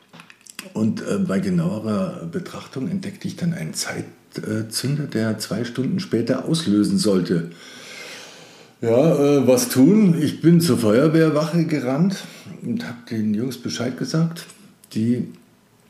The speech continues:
haben sich das angehört und dann auch kurz angeschaut und meinten, ja, das wär zu spät, zwei Stunden, da kann man nichts mehr machen und man sollte auch niemanden mehr wecken. Ja, wir sollten lieber irgendwie eine, eine Abschiedsparty, irgendwie einen Abschiedsball feiern.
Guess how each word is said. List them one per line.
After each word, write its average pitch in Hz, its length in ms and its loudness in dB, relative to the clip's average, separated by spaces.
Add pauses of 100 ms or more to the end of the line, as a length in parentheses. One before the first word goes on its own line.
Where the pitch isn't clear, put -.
(540)
haben 107 120 2
sich 87 160 -4
das - 160 -8
angehört 110 500 -4
und 87 160 -2
dann 82 120 -4
auch - 160 -10
kurz 82 200 -10
angeschaut 101 540 -6
und - 180 -4
meinten, 98 400 -2
ja, 98 240 0 (380)
das 95 240 -6
wär 101 160 -2
zu - 100 -8
spät, 87 400 -2
zwei - 340 -8
Stunden, 87 300 -6
da 82 80 -4
kann 107 180 -2
man 95 120 4
nichts 85 180 -2
mehr 85 80 0
machen 110 340 0
und 98 140 0
man 101 120 2
sollte 120 220 0
auch 104 80 -2
niemanden 117 360 2
mehr 117 200 2
wecken. 175 460 0 (640)
Ja, 143 180 0
wir 139 100 4
sollten 143 280 2
lieber 151 320 6
irgendwie 139 360 4
eine, 135 160 0 (180)
eine 147 220 -2
Abschiedsparty, 113 800 0
irgendwie 117 400 2
einen 127 100 2
Abschiedsball 90 840 -2
feiern. 82 600 -4